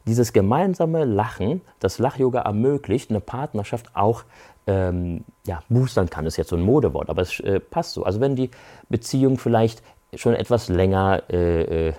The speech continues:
anhält und, äh, man sich ein bisschen aneinander gewöhnt hat und so weiter, dann ist so das gemeinsame Lachen, diese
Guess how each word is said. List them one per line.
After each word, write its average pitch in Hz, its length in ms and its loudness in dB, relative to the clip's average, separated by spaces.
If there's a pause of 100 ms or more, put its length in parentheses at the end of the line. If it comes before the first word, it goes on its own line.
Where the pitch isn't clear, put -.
(120)
anhält 92 680 2
und, 85 320 -4
äh, 85 160 -2
man 87 240 -2
sich 87 160 -6
ein 90 100 -2
bisschen 92 260 -4
aneinander 87 300 -2
gewöhnt 92 460 2
hat 95 120 -4
und 90 160 -4
so 85 120 -6
weiter, 80 380 -4 (300)
dann 95 240 2
ist - 280 -4 (160)
so 117 260 2
das - 220 -4
gemeinsame 110 600 2
Lachen, 98 460 2
diese 95 420 -2